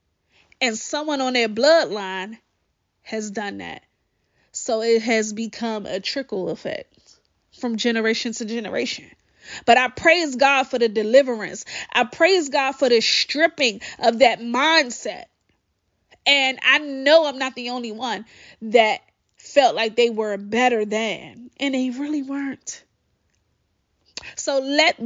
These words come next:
that be a lesson to you guys. Don't be that way.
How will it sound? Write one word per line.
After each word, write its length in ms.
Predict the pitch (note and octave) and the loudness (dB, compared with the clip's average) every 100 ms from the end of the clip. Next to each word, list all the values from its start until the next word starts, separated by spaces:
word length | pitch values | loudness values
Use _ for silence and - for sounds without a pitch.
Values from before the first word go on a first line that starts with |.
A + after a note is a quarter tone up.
| A3 | 2
that 380 | C#4 C4 - G3+ | 4 4 0 -6
be 140 | B3 | -2
a 60 | A#3 | 0
lesson 420 | A#3 D4+ - B3 | 2 0 -2 -8
to 140 | A3+ A#3+ | -8 -8
you 180 | A3+ | -6
guys. 600 | G#3+ F#3+ F#3 F#3 G3+ - _ _ _ _ _ _ _ _ _ _ - | -6 -6 -6 -6 -8 -12 _ _ _ _ _ _ _ _ _ _ -18
Don't 300 | G#3 A3+ A3 | -6 -6 -4
be 140 | G#3 G#3+ | -6 -6
that 200 | G3 F#3 | -6 -8
way. 320 | F3+ - | -12 -14